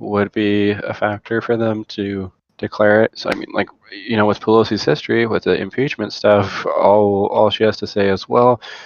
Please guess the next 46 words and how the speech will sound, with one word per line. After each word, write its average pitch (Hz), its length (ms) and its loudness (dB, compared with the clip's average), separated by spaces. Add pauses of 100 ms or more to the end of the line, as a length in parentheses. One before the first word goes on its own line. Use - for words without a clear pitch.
(220)
we 131 100 -2
don't 123 140 0
think 117 140 -4
he's 104 160 -4
very 98 240 -4
honest," - 640 -10
so 85 340 -8
that 90 140 0
doesn't 92 300 -2
seem 82 380 -12 (160)
like 95 140 -10
he's 95 320 -6
fit. - 280 -4 (100)
I 98 100 -2
don't, 104 240 -2 (180)
I 101 60 -8
don't 98 160 -2
think 98 160 -12
Pelosi 95 360 -4
would 90 120 -8
be - 80 -12
part 104 260 2
of 98 80 2
this. 98 360 -2 (180)
Obviously, 95 480 -2
it'd 90 100 -8
probably 90 260 -2
be - 120 -16
some 90 240 -18
sort 87 220 -6
of, 87 160 -2 (280)
um, 78 380 0 (320)
Democrat 90 560 -2 (320)
powerhouses 101 800 0
that 95 100 -8
they 87 120 -2
would 90 160 -4
put 98 160 -2
in 92 100 -2
this 92 180 -4
position, 92 680 -4 (400)
but 80 160 -4
it 92 140 -10
seems 95 280 -8
pretty 107 420 -4
open 90 680 -4